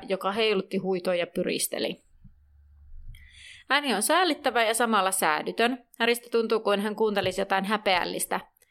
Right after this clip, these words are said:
Nyt hän toivoo, että hänellä olisi vaatteet, joista ilmestyy kaapu hänen viereensä.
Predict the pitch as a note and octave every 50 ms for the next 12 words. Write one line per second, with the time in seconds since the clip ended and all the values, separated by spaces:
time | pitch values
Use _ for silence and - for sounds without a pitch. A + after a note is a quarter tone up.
0 | _ - - - - - _ C4 C4 - D4 C#4 A#3 C4+ C#4 D#4+ E4 D#4+ B3 G#3+
1 | G#3+ - A#3 A#3 A#3 G#3 G3+ G3 F#3 D#3+ E3 D#3+ F3 - G#3 B3 C#4+ D#4+ D#4+ -
2 | - A3+ G#3+ G#3+ G#3 G3 G3+ G3+ - - - F3+ F#3+ F3+ F#3+ G3+ G3+ - G#3+ G3
3 | G3 G3+ F#3 F3+ F3+ F3 F3 F3+ F3 D#3 D#3 D#3 - - - D#3+ - G3 G3+ G3
4 | - F#3 G3